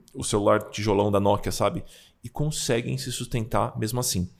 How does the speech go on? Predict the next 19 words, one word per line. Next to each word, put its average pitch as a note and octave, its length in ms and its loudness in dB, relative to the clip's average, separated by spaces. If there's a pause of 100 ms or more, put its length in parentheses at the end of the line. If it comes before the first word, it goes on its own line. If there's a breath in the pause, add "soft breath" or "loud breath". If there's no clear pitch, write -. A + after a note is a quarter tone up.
(360 loud breath)
A - 80 0
gente A2+ 260 4
abordou A2+ 460 4
bastante A#2 500 0
esse A#2+ 140 0
assunto A2+ 600 2
no, G#2+ 520 2
no G2+ 100 2
episódio G2+ 300 2
do G#2+ 80 -2
podcast, - 560 0 (340 loud breath)
que - 80 2
é F#2+ 80 4
Sou A#2 180 2
Planejador A2 460 4
ou A2 60 2
Produtor G#2+ 280 2
de - 80 -2
Conteúdo. G#2 400 0